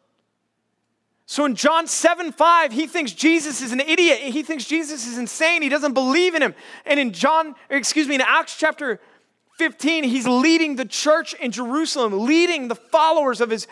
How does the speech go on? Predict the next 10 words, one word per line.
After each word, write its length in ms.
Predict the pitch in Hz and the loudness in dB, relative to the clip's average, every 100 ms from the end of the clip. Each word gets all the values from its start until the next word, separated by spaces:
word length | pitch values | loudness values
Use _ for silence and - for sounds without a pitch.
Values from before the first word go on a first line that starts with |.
| - - | -20 0
half-brother 560 | 294 294 294 277 247 | 2 2 2 2 2
who 140 | 220 247 | 0 -4
he 160 | 254 | -4
one 320 | 233 247 262 | -6 -2 -2
time 200 | 233 247 | 0 -2
rejected. 500 | 220 185 269 254 233 - - - | -2 -2 -4 -2 -8 -8 -20 -10
What 440 | 190 254 330 - - _ | 2 4 4 -4 -20 _
changed 640 | - 277 294 294 277 - - | -2 2 4 2 -4 -12 -16
for 200 | - 240 | -4 -2
James? 880 | 180 226 202 147 _ - - - | 2 0 0 -8 _ -20 -18 -18